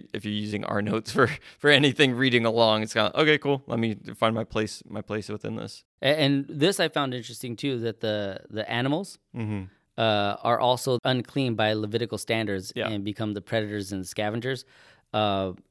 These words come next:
Speaker 2: and that the Gentile animals begin to bite one another just like the giants did.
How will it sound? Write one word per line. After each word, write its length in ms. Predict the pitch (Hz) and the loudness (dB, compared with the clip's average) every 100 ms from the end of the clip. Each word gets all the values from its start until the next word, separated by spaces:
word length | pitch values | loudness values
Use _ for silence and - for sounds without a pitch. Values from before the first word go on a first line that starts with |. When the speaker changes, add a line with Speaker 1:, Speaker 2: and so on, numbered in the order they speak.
| - | -2
Speaker 2:
and 180 | 110 107 | 0 2
that 160 | 104 | 2
the 80 | 107 | 0
Gentile 800 | 95 - 120 117 - 120 113 107 - | -2 0 0 0 -2 2 4 2 0
animals 400 | 110 117 107 101 | -2 0 -2 -2
begin 240 | 110 107 | -2 -2
to 100 | 101 | -4
bite 360 | 87 - 104 104 | -8 -2 -2 0
one 180 | 104 98 | -2 0
another 300 | 98 95 92 | -2 -4 -6
just 200 | 98 - | -6 -6
like 120 | 98 | -8
the 80 | 90 | -6
giants 400 | 92 95 87 - | -6 -6 -8 -10
did. 240 | 73 58 | -10 -12